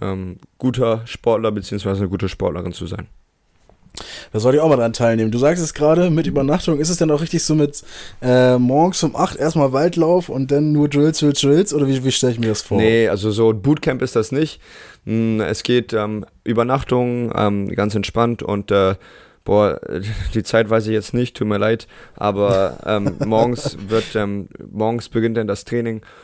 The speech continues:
Speaker 1: und es geht nicht darum, jetzt die ganzen, ähm, Teilnehmer und Teilnehmerinnen richtig hart zu trainieren, sondern es geht daran, darum, den Spaß am Basketball zu vermitteln, den Lust am Basketball zu vermitteln und zu zeigen,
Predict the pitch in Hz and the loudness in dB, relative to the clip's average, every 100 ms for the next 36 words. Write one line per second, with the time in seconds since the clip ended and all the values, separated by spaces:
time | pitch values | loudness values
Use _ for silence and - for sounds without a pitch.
0 | - _ _ - 113 107 101 101 98 - | -20 _ _ -2 0 2 0 -6 -10 -12
1 | - - - 104 - 113 107 120 - 113 | -14 -10 -6 -6 -4 -4 -2 -6 -2 -2
2 | 104 113 110 104 104 101 - - - 98 | 0 -4 -4 -4 -2 -4 -6 -12 -12 -10
3 | 98 104 104 - 104 101 - - - - | -4 -4 -4 -6 -6 -6 -10 -20 -20 -16
4 | - 95 92 92 123 113 113 101 101 117 | -6 -4 -4 -4 -2 0 0 -2 -4 -2
5 | 113 110 104 104 104 98 110 - 107 101 | -2 -2 -2 -2 -2 -2 -4 -2 -4 -4
6 | - 120 113 113 - - 110 113 110 120 | -6 2 4 4 0 -8 -8 -4 -4 -2
7 | 113 104 101 117 101 101 98 98 - - | -2 -2 -2 -4 -2 -2 -2 -6 -10 -20
8 | - - - 110 107 104 104 - 120 120 | -20 -14 -2 0 0 -2 -4 0 2 2
9 | 120 107 113 - 113 - 110 107 107 - | 0 0 0 0 -4 -4 -4 -2 -4 -4
10 | 107 104 104 - - - 107 107 135 156 | -4 -4 -6 -14 -20 -6 -4 2 2 2
11 | - 120 117 117 - 110 113 104 110 104 | -6 -4 0 0 -2 -6 -6 -10 -8 -8
12 | - 104 104 - - _ - 104 101 98 | -8 -8 -8 -16 -20 _ -6 -2 0 -2
13 | 95 - 90 - 101 104 104 101 | -6 -10 -8 -2 0 0 -2 -8